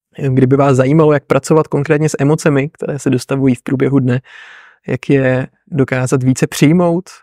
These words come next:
uvidět a také uvolnit, jak k ním uvolnit rezistenci a tím je nechat jít, tak tím se zabývá celý můj online kurz Nech to jít, který, když tak najdete na mém webu aoravít tečka cé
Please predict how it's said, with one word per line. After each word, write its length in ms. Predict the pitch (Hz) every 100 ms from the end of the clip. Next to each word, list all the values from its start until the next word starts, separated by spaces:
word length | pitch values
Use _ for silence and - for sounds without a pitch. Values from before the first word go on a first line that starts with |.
| _ _ _
uvidět 580 | 135 131 156 143 131 - - _ _
a 440 | 131 127 127 127 139 _ _ _ _ _ _ -
také 200 | - 135
uvolnit, 580 | 131 139 202 147 135 -
jak 140 | 135
k 60 | -
ním 180 | 135 135
uvolnit 380 | 135 147 147 -
rezistenci 600 | 135 160 - 147 - 143
a 60 |
tím 260 | - 143 139
je 60 |
nechat 240 | 139 139 139 -
jít, 260 | 135 147 - - - -
tak 120 | 135 -
tím 180 | - 123
se 100 | 139
zabývá 400 | 127 123 120 127
celý 260 | - 123 123
můj 300 | 123 123 139 -
online 320 | 127 127 127
kurz 440 | 131 131 - - -
Nech 180 | 131 127
to 100 | -
jít, 260 | 123 120 - - _ _ _ _ _ -
který, 360 | 123 120 135 _ -
když 140 | 123
tak 160 | 131 -
najdete 360 | 127 127 131
na 80 | 127
mém 200 | 127 131
webu 360 | 135 139 135 135 -
aoravít 460 | 135 135 127 120
tečka 280 | - 120 -
cé 140 | -